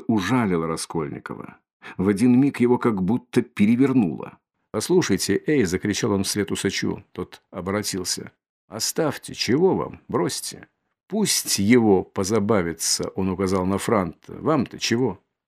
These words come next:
Городовой не понимал и смотрел во все глаза. Раскольников засмеялся. «Эх», проговорил служивый, махнув рукой, и пошел вслед за Франтом и за девочкой, вероятно, приняв Раскольникова или за помешанного, или за что-нибудь еще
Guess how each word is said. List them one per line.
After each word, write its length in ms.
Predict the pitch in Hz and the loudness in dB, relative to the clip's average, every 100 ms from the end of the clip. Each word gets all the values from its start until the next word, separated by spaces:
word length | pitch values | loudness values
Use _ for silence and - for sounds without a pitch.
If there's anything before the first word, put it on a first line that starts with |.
| _ _ _ _ _ - - - - | _ _ _ _ _ -20 -18 -14 -2
Городовой 460 | 104 123 170 180 | 2 4 6 6
не 120 | 147 | 6
понимал 420 | 147 147 156 170 131 | 6 6 6 6 6
и 40 | |
смотрел 400 | - 113 101 135 | 6 4 4 4
во 120 | 95 | 4
все 180 | 90 113 | 4 2
глаза. 460 | 98 92 85 62 - _ _ | 2 2 0 -8 -12 _ _
Раскольников 720 | - 104 - 135 127 110 107 | -10 -8 0 2 2 2 0
засмеялся. 920 | 95 101 110 104 104 98 87 - - - _ _ _ | 0 0 2 2 2 0 -2 -6 -10 -20 _ _ _
«Эх», 800 | - 220 190 165 - - - - - | -6 0 4 4 2 0 -4 -8 -4
проговорил 640 | 104 95 95 95 110 101 | -2 2 2 4 4 2
служивый, 580 | - 90 87 113 104 85 | 0 -2 2 2 2 2
махнув 500 | 87 - 90 90 - | -2 -2 -4 -4 -6
рукой, 380 | 85 101 104 | -6 -2 0
и 20 | 92 | 0
пошел 400 | 85 - 147 98 | -4 0 0 0
вслед 300 | - 92 82 | 0 -2 -4
за 140 | 85 | -6
Франтом 480 | - 113 113 87 82 | -2 0 0 -2 -6
и 20 | |
за 120 | 80 | -4
девочкой, 460 | 82 127 98 - 87 | 2 4 2 -2 -4
вероятно, 540 | 87 110 120 98 95 - - - - - - | 0 2 2 0 -6 -8 -20 -20 -20 -16 -4
приняв 340 | 104 113 101 | 0 2 0
Раскольникова 880 | 95 - - 131 120 107 - 110 104 | -2 -2 2 4 4 2 0 2 2
или 240 | 101 151 | 4 2
за 300 | 87 82 85 | 0 -2 -6
помешанного, 920 | - 85 95 147 - 127 117 110 110 | -6 -2 2 2 2 2 2 2 2
или 300 | 104 143 127 | 2 2 2
за 220 | 80 78 - | 0 -2 -6
что-нибудь 760 | - - 107 92 78 78 - | -8 -4 -2 -2 -4 -8 -8
еще 560 | 82 - - - 80 | -8 -4 -4 -4 -6